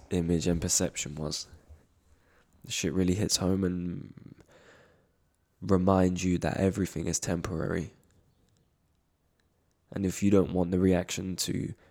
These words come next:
your departure to be similar to the reaction of Prince's, then fuck, you're selling yourself short, boy.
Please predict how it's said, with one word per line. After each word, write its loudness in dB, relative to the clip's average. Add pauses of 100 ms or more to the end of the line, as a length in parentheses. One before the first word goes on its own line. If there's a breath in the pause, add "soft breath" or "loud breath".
your 6
departure 0
to -6
be 0 (1000 soft breath)
similar 4 (560)
to -4
the 4
reaction 2
of -2
Prince's, 2
then -2
fuck, -4
you're -2
selling -2
yourself -4
short, -2
boy. 2